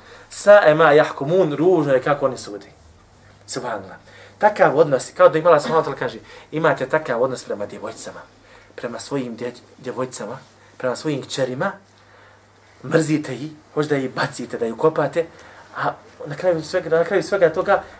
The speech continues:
pripisujete i meni, a kad vam se rodi muško, Allahu Akbar, slavite na sva, na sva zvona, a nećete da ih pripisate,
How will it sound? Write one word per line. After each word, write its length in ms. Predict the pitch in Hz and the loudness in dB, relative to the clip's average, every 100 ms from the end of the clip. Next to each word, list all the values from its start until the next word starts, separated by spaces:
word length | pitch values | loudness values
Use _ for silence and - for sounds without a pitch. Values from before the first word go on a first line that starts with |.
| - | -10
pripisujete 640 | 139 156 160 156 135 135 | -8 -6 -4 -4 -4 -4
i 80 | 123 | -4
meni, 300 | 123 208 269 - - - - | 0 0 0 -6 -20 -8 -6
a 60 | |
kad 120 | - 147 | -4 -2
vam 120 | 143 | -2
se 120 | 147 | 2
rodi 240 | 190 190 | 2 2
muško, 340 | 156 214 - 156 | 0 -2 2 2
Allahu 360 | 139 175 170 | 6 6 6
Akbar, 320 | 170 156 165 165 - - | 4 4 0 0 -6 -20
slavite 360 | - 175 160 151 | 0 0 2 -2
na 100 | 143 | 0
sva, 320 | 202 170 - - _ _ _ _ _ | 4 2 2 -12 _ _ _ _ _
na 100 | 139 | -8
sva 200 | - 156 | 2 2
zvona, 480 | 147 139 196 240 - - - - | 2 2 6 4 2 -14 -20 -4
a 100 | 147 | 0
nećete 380 | 165 170 - 131 | 2 2 0 0
da 80 | |
ih 80 | 131 | 0
pripisate, 540 | 123 117 117 - - | -2 -10 -12 -14 -14